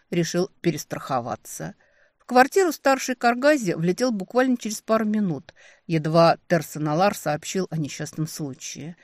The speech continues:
Вот тогда-то мне и пришлось объяснять, как могло подобное случиться.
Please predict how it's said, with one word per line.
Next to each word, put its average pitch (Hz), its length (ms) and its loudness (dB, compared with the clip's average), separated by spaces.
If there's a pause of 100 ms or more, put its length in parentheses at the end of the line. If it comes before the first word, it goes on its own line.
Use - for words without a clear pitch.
(260)
Вот 262 260 0
тогда-то 320 440 2
мне 262 220 4
и - 140 -6
пришлось 262 500 -6
объяснять, 143 540 -6
как - 200 -6
могло 147 300 -4
подобное 147 500 -4
случиться. 156 800 -10